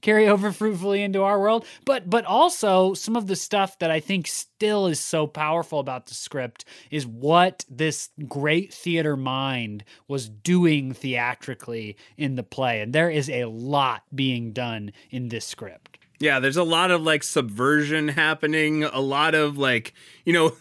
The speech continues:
Speaker 2: <laughs> a part, part of it is, like, there's a lot of what passed as progressive in the, in the early <laughs> nineteen twenties
Speaker 1: Yeah, oh, for
Speaker 2: being
Speaker 1: sure.
Speaker 2: going on
Speaker 1: <laughs>
Speaker 2: that maybe doesn't feel that way anymore.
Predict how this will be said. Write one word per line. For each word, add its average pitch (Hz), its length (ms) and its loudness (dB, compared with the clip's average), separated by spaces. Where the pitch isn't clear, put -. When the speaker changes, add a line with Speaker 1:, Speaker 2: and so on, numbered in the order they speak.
Speaker 2:
<laughs> - 240 -16
a 196 380 0
part, 196 320 2
part 214 200 6
of 180 100 2
it 180 100 4
is, 160 180 4
like, 151 240 2
there's 175 220 2
a 139 80 2
lot 156 320 2
of 160 160 0
what 156 180 2
passed 151 400 0
as 147 140 -2
progressive 156 640 2
in 175 140 2
the, 175 160 -2
in 180 140 -2
the 175 80 2
early 185 300 0
<laughs> - 0 -
nineteen 185 460 0
twenties 180 380 4
Speaker 1:
Yeah, 185 160 4
oh, 175 80 4
for 240 220 -2
Speaker 2:
being 220 140 4
Speaker 1:
sure. 262 140 8
Speaker 2:
going 208 320 4
on 208 280 4
Speaker 1:
<laughs> 220 100 0
Speaker 2:
that 220 200 4
maybe 311 380 2
doesn't 180 320 2
feel 220 180 4
that 202 220 2
way 233 200 0
anymore. 285 520 2